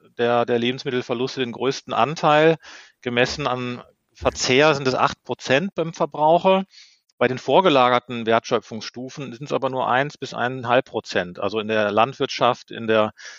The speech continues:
äh, Verarbeitung, im Handel, ähm, die verbra-, ver-, verschwenden oder da gehen nur wirklich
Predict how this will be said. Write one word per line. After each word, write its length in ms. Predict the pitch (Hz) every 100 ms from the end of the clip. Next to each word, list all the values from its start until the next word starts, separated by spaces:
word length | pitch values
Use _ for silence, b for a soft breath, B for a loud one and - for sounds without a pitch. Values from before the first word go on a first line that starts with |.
| B B _
äh, 160 | 107 107
Verarbeitung, 560 | 120 131 127 123 135
im 180 | 117 101
Handel, 440 | 120 147 156 156 151 B B B B _
ähm, 440 | 120 123 131 127 127
die 100 | 123
verbra-, 420 | 127 135 107 117 -
ver-, 320 | 135 120 - 120
verschwenden 640 | - 131 - 127 160 156 143
oder 400 | 131 127 110 -
da 120 | 127
gehen 200 | 120 135
nur 160 | 139 131
wirklich 340 | 135 135 120